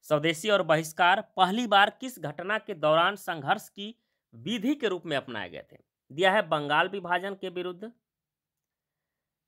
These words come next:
या होम रूल आंदोलन, असहयोग आंदोलन या साइमन कमीशन की भारत यात्रा। तो इसमें जो आपका राइट आंसर होगा वह है ए वाला सही है, बंगाल विभाजन के विरुद्ध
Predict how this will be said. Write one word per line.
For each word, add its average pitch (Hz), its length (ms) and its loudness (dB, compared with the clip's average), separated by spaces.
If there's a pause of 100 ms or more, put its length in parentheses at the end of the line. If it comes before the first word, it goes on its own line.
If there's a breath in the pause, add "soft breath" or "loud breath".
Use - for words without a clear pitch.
(160)
या 135 160 2
होम 165 280 0
रूल 185 340 -2
आंदोलन, 175 460 0 (100)
असहयोग 143 480 -4
आंदोलन 175 440 -2 (160)
या 139 260 -2
साइमन 151 560 -6 (640)
कमीशन 143 460 -4
की 170 260 -10
भारत 117 420 -4 (200)
यात्रा। 113 500 -4 (1300)
तो 110 340 -6
इसमें 220 280 -2
जो 208 200 0
आपका 175 340 0
राइट 156 260 0
आंसर 185 280 -4
होगा 170 220 -2
वह 160 160 -2
है - 240 -8
ए 196 140 0
वाला 185 240 4
सही 160 240 -6
है, 202 160 -4 (500)
बंगाल 190 680 4
विभाजन 147 720 -4
के 160 220 -10
विरुद्ध 139 380 -12